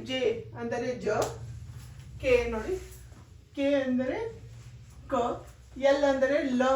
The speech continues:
ಮತ್ತು ಳ, ಇಂಗ್ಲಿಷ್ನಲ್ಲಿ ಳ ಇಲ್ಲ ಶಬ್ದ, ಎಮ್, ಎನ್, ಓ ನೋಡಿ, ಓ,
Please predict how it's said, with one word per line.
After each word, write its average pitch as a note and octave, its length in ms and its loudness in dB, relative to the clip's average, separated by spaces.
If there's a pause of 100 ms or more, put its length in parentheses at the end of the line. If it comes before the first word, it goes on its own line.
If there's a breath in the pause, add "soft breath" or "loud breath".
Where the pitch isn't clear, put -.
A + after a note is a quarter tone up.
(120)
ಮತ್ತು - 240 -4 (100)
ಳ, F#3+ 100 2 (500 loud breath)
ಇಂಗ್ಲಿಷ್ನಲ್ಲಿ B3+ 760 -2 (180)
ಳ A#3 160 4 (100)
ಇಲ್ಲ A3 140 -4 (240)
ಶಬ್ದ, F#3+ 240 -4 (640 loud breath)
ಎಮ್, D#4 320 -2 (480)
ಎನ್, C4+ 320 0 (520)
ಓ C#4 40 8 (240)
ನೋಡಿ, A#3 200 0 (260)
ಓ, - 20 0